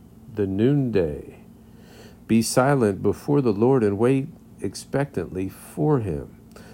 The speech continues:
Do not be agitated by one who prospers in his way, by the man who carries out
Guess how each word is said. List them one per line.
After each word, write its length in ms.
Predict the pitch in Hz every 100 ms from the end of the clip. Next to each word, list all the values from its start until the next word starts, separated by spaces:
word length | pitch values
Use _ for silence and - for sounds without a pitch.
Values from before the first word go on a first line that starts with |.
| - -
Do 220 | - 143
not 460 | 147 123 117 107 90
be 260 | 107 104 -
agitated 1200 | 107 120 120 101 85 80 95 90 82 87 82 85 - - - -
by 180 | 98 95
one 680 | 87 104 120 127 127 123 113
who 140 | - 117
prospers 680 | - 135 123 - 98 92 107
in 120 | 98
his 240 | 104 92
way, 460 | 65 127 64 71 - - - - - - - -
by 160 | 98 98
the 120 | 92
man 420 | 95 123 135 131
who 180 | 110 101
carries 640 | - 135 135 104 92 85 -
out 360 | 123 135 87